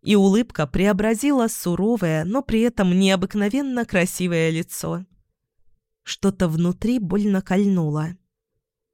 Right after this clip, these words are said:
Природа несправедлива. Она подарила красивое, мужественное лицо холодному, жестокому, расчетливому и мстительному мужчине с каменным сердцем.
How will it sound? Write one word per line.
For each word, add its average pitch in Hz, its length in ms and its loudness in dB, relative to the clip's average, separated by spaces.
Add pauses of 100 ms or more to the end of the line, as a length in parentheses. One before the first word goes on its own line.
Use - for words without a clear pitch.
(360)
Природа 262 600 2
несправедлива. 180 1300 0 (560)
Она 262 240 2
подарила 220 560 2
красивое, 180 840 -2
мужественное 170 840 -2
лицо 185 480 -2
холодному, 180 920 0
жестокому, 180 760 -2
расчетливому 170 840 -2
и - 120 -2
мстительному 208 800 0
мужчине 196 560 -2
с - 100 -8
каменным 202 480 0
сердцем. 165 680 -8